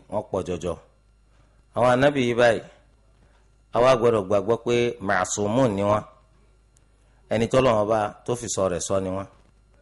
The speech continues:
Pàápàá jùlọ nípa tí wọ́n fún wa níròyìn rẹ̀ nípa Ọlọ́run. Gbogbo ìròyìn tí wọ́n fún wa nípa Ọlọ́run, ẹni tí ó ń bẹ lábẹ́ ẹ̀sọ́ ni wọ́n. Àṣetánì ò lè gbẹnu wọn sọ̀rọ̀.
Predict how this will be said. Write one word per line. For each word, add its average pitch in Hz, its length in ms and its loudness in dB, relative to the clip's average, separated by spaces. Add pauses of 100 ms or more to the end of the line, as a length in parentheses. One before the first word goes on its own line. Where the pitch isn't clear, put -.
(280)
Pàápàá 117 360 2
jùlọ 104 260 -2
nípa 107 240 -4
tí 104 160 -4
wọ́n 110 100 -2
fún 107 160 -8
wa 101 120 -2
níròyìn 110 480 -4
rẹ̀ 87 160 -8 (680)
nípa 98 260 -6
Ọlọ́run. 92 320 0 (1080)
Gbogbo 107 220 -4
ìròyìn 101 280 0
tí 113 60 -2
wọ́n 120 120 2
fún 127 120 -4
wa 110 100 0
nípa 110 260 -4
Ọlọ́run, 107 340 -2 (880)
ẹni 101 220 -4
tí 110 280 -8 (640)
ó 107 80 -2
ń 110 100 -2
bẹ 101 120 -2
lábẹ́ 110 320 0
ẹ̀sọ́ 87 240 -6
ni 87 100 -6
wọ́n. 85 200 -8 (840)
Àṣetánì 123 480 0
ò 92 80 -2
lè 80 120 -8
gbẹnu 92 300 -4
wọn 90 160 -4
sọ̀rọ̀. 78 320 -10